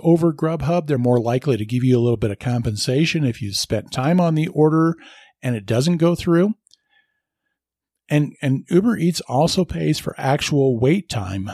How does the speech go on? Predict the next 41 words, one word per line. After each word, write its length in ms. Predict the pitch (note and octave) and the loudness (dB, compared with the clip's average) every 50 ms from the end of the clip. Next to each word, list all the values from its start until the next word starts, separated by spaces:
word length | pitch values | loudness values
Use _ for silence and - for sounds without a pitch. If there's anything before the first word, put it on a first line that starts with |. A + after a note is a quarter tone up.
| - - - - | -14 -18 -16 -10
not 280 | D#3 D3 D3 E3 E3+ C#3+ | -4 -2 -2 0 -2 0
just 240 | C#3 D#3+ E3 D#3 - | 0 2 2 2 0
the 160 | D3 - - - | -2 -6 -2 0
estimated 560 | E3 F#3+ G3 - - D#3 C3+ A#2+ G#2+ G#2 - | 2 2 2 2 2 2 2 2 2 0 -2
time 280 | - C3 A2 A2+ B2+ B2+ | -2 0 2 2 2 2
that 160 | A#2 G#2 A2 | 2 2 2
DoorDash 500 | C3 B2 B2+ B2+ B2+ B2+ B2 A#2+ - - | 4 4 4 4 4 4 2 2 0 0
and 140 | G2+ G#2 A2 | -2 -2 0
Grubhub 460 | A#2 A#2+ B2+ A#2 G2 G#2+ G#2 F#2 - | 2 2 2 0 0 -4 -6 -6 -6
tell 260 | - - D#3 G3 B3 | -4 -2 2 2 4
you 220 | G#3+ C#3 A2 G2 | 4 4 4 4
that 200 | F#2 G2+ F#2+ F2+ | 2 0 -4 -2
they're 180 | - G#2 G2 F#2 | -2 -2 -2 -2
figuring 520 | - - C3+ B2+ A#2 A#2+ A2+ A2 A2 A2 | -2 0 0 0 2 2 0 0 0 0
into 300 | A2+ A#2 A2+ G2+ - G#2+ | 0 -2 -2 -4 -4 -4
the 100 | G2+ G2+ | -4 -4
delivery 460 | F#2+ - A#2 D#3 A#3 A#3 F3+ A2+ F#2+ E2 | -2 -2 0 0 2 2 2 0 0 -2
fee. 360 | - - F#2 F2 - - _ _ _ _ - _ _ _ _ _ | -6 -8 -8 -8 -10 -14 _ _ _ _ -20 _ _ _ _ _
You 140 | C#3+ B2 A2+ | 0 0 0
know, 260 | G#2 G#2 A2 C3 - D3 | 2 2 0 0 -2 -2
the 220 | B2+ C#3 C3+ C3 | -2 -2 0 0
actual 380 | - C3 D3 C3+ - F3 D3+ B2+ | 0 0 0 0 0 0 0 2
wait 220 | B2+ B2+ C#3 - | 2 0 0 0
time 240 | - D3 B2+ B2+ A#2+ | -2 -2 -2 -2 -2
figures 340 | - C#3 C3 C#3 C3 A#2+ C3 | -2 -2 0 2 2 4 4
into 240 | D#3 A3 A3 G#3 C#3 | 4 4 4 4 2
it. 40 | |
And 100 | A#2+ A2+ | 2 2
I've 120 | E3 A#3+ A#3+ | 2 2 4
noticed 280 | A3 G#3 G3+ F3 - | 4 4 2 2 2
that 160 | - F#3+ F3 - | 0 0 0 0
to 60 | E3+ | 0
be 100 | D#3 E3 | 0 0
the 80 | C#3 C#3 | 0 0
case 320 | - - C#3+ C3 B2 - | -2 -2 -2 -2 -2 -2
even 280 | - F3 E3+ E3+ E3 D#3+ | -2 -2 0 0 0 0
under 340 | - - D3 C#3 C#3+ C3+ C3 | -2 0 0 2 4 4 4
the 100 | C3 B2 | 2 2
new 180 | B2 B2 A#2+ | 0 0 0
pay 200 | - C3+ D3+ F#3 | 0 0 0 0
model, 460 | G3 D#3 A#2 G2+ F2 F2 G2 G#2+ - | 0 0 -2 -4 -6 -8 -10 -10 -12